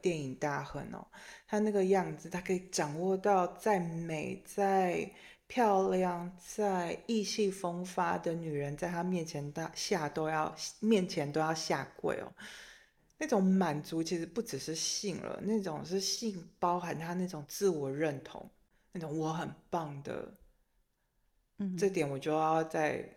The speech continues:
Speaker 1: 很实际上，就其实是一种幻觉。
Speaker 2: 嗯哼。
Speaker 1: 嗯。
Speaker 2: OK。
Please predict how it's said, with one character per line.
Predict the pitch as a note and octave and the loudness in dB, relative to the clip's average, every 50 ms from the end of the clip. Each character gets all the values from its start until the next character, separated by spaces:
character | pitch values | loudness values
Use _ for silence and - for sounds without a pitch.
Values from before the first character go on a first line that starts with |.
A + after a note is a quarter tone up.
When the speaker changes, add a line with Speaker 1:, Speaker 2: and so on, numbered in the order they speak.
| _ _ _ - - | _ _ _ -14 -8
Speaker 1:
很 | - D3+ D3 C#3+ | -6 -6 -6 -6
实 | - - - - C#3+ | -8 -8 -8 -8 -6
际 | D3 - D#3+ | -4 -4 -4
上， | D#3 - D#3 D3+ D3+ | -4 -4 -6 -6 -6
就 | - E3 D#3+ - _ - - | -6 -8 -8 -10 _ -16 -10
其 | - - - D3 | -8 -6 -6 -6
实 | - - D3 | -8 -10 -8
是 | - - F3 | -6 -6 -4
一 | E3 | -4
种 | - C3 A#2+ | -4 -6 -6
幻 | A#2+ - - D3+ C3+ C3 - - | -4 -2 -2 -2 -2 -2 -6 -12
觉。 | - - - - - _ _ _ _ _ - | -12 -12 -14 -16 -18 _ _ _ _ _ -10
Speaker 2:
嗯 | G#3 G3 - - | -10 -10 -8 -8
哼。 | G#3+ G3+ G3+ - _ _ _ _ _ _ _ _ _ _ _ _ _ | -8 -8 -8 -12 _ _ _ _ _ _ _ _ _ _ _ _ _
Speaker 1:
嗯。 | F3+ F3 - - - F3+ | -6 -6 -6 -6 -10 -14
Speaker 2:
OK。 | E3+ D#3+ | -16 -16